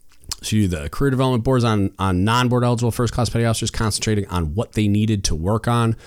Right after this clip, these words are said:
uh, to continue developing, and then the training that began in phase one would continue during phase two. Uh, phase three would be, uh, would begin when the selection board results were out.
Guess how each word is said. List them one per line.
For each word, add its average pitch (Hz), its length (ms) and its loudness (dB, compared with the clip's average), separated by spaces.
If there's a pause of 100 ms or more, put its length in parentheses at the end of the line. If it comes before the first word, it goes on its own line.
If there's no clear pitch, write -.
(480)
uh, 92 160 0
to - 100 -4
continue 107 400 0
developing, 104 560 0
and 90 380 0
then 90 340 0
the 85 100 -2
training 104 520 0
that 92 180 -2
began 95 340 0
in 95 280 -2
phase 95 260 0
one 98 220 0
would 95 160 -2
continue 90 400 -2
during 78 240 -4
phase - 260 -8
two. 113 320 2 (420)
Uh, 76 260 -2
phase 110 380 0
three 117 640 0 (220)
would 95 260 0
be, 95 540 2 (140)
uh, 78 400 -2
would 110 160 0
begin 117 340 2
when 104 140 2
the 80 120 -4
selection 110 460 0
board 73 180 -2
results 67 320 -4
were 65 120 -2
out. 62 180 -4